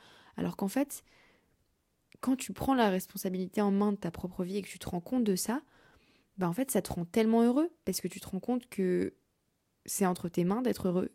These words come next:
que ça dépend de personne d'autre d'être heureux et que c'est toi qui décides d'être heureux au final, même si, bien évidemment, il y a plein de choses qui peuvent contribuer au fait d'être heureux et qui ne sont pas de ta portée, entre guillemets, c'est aussi à toi de voir les choses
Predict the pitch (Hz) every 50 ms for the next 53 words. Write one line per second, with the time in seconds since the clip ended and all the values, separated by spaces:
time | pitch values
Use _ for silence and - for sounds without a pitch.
0 | _ - - 185 - 170 170 170 - 175 175 175 - 262 262 - 240 220 208 196
1 | 208 226 233 190 185 - - - 185 180 185 226 277 - - - - - - _
2 | _ _ 175 - - 170 165 - - 175 - - 269 262 254 247 202 180 175 170
3 | - - - 190 170 165 170 170 - - 170 170 170 165 160 - - 175 185 196
4 | 196 202 196 196 _ _ 190 190 185 180 - - - - 180 175 170 170 165 -
5 | - _ _ _ _ _ 185 185 196 185 185 180 180 185 185 175 202 202 175 165
6 | - 190 185 - - 196 - - - - _ _ - 226 214 202 185 - _ _
7 | _ _ - - - 190 - - 190 185 190 202 208 208 - - - 180 170 -
8 | 190 175 175 175 - - 185 180 185 196 196 - _ _ _ _ _ - 170 -
9 | 180 175 - 180 175 170 196 190 - 190 175 - 175 170 - 185 170 - - 175
10 | 170 170 185 214 294 - - _ _ _ _ _ _ _ _ _ - - 214 208
11 | 196 - - 233 208 - - - 233 262 302 269 _ - 185 180 180 190 185 180
12 | 190 180 180 175 - - - 202 202 185 180 185 -